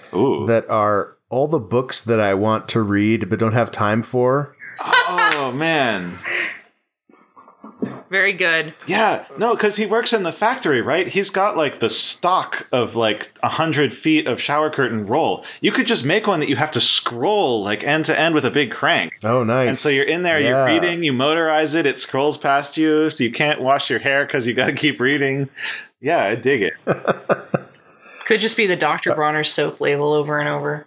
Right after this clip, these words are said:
Speaker 1: Oh, man. Yeah. Just hire that guy, whoever wrote that, to just, like, type into one end, and that printer prints out a fresh one every time you go in, and it just keeps going the whole time.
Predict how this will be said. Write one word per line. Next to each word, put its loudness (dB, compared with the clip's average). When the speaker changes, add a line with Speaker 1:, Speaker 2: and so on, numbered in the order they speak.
Speaker 1:
Oh, 2
man. -2
Yeah. 0
Just 0
hire 0
that 0
guy, 0
whoever 2
wrote 0
that, 0
to 0
just, -2
like, 0
type -2
into 0
one 0
end, 2
and 2
that 0
printer 0
prints -4
out 4
a -8
fresh -2
one -2
every 0
time 0
you 0
go 0
in, 2
and 0
it -2
just -6
keeps 0
going 0
the -12
whole -4
time. -6